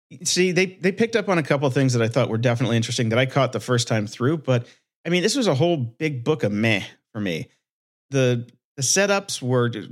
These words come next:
way too long. I understood what he was doing with it, but I just, it, I don't know. I just didn't really like it that much.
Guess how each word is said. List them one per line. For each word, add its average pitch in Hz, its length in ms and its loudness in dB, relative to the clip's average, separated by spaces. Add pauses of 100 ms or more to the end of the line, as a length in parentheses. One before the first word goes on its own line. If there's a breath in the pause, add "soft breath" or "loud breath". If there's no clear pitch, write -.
(120)
way 160 340 0
too 160 200 -2
long. 120 480 2
I 143 120 2
understood 196 340 -2
what 151 120 0
he 135 100 2
was 120 140 2
doing 123 340 2
with 123 200 0
it, 117 300 -2
but 113 360 -2 (560)
I 165 120 0
just, 170 220 -2
it, 139 260 -2 (360)
I 180 80 -2
don't 208 100 2
know. 185 140 4
I 117 100 4
just 147 140 -4
didn't 120 200 2
really 110 220 2
like 101 220 -2
it - 100 -8
that 82 160 -6
much. 78 360 -10